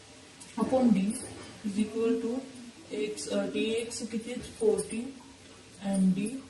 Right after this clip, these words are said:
फोर्टीन. Mm, therefore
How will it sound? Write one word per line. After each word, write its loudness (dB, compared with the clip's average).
फोर्टीन. 0
Mm, -10
therefore 6